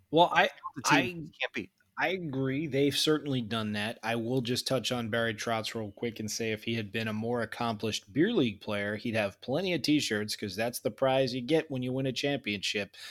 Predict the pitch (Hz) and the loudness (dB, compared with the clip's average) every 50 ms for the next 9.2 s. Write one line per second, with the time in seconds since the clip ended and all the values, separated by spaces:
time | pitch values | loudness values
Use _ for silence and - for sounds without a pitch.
0 | - - - - - - - 101 101 - _ 131 127 131 135 139 139 131 139 139 | -16 -16 -18 -20 -16 -6 -4 -4 -4 0 _ 2 4 6 6 6 6 6 6 6
1 | 139 - - 147 147 147 143 139 135 - - 143 139 127 135 - 160 147 139 - | 4 4 4 6 8 8 6 6 2 0 0 2 2 2 0 2 2 2 2 6
2 | - 190 185 175 170 180 196 190 170 175 175 165 175 170 156 - - - 180 170 | 6 8 8 10 10 10 10 10 10 10 10 10 10 8 8 8 6 6 8 8
3 | 165 160 151 147 139 - 135 - - 139 131 - - 240 262 240 - - 175 156 | 8 8 8 6 6 4 0 2 2 2 0 6 8 8 10 10 8 8 8 8
4 | 143 127 120 120 117 107 104 110 113 113 117 - - - - - _ _ _ _ | 8 8 8 6 6 4 4 2 2 0 0 -2 -6 -14 -20 -20 _ _ _ _
5 | 147 139 135 127 127 127 127 127 123 120 120 127 151 160 151 147 151 165 175 170 | 6 8 8 8 6 6 6 6 6 6 8 8 10 10 10 10 10 8 8 8
6 | - - - 165 160 156 151 139 - - 156 151 147 139 135 127 120 113 165 165 | 8 6 6 6 8 6 6 4 4 6 6 6 6 6 4 2 4 6 6 8
7 | 156 151 147 143 139 123 - - 135 123 117 127 123 117 - - - - 151 160 | 8 8 8 8 6 4 2 0 0 0 2 2 2 0 0 -4 -6 -4 -2 0
8 | 160 151 147 143 131 120 117 110 - - - 92 - - 107 101 - - 101 95 | 0 2 2 2 4 2 2 2 -2 -6 -8 -10 -8 -8 -6 -6 -6 -6 -8 -10
9 | 95 95 - | -10 -12 -16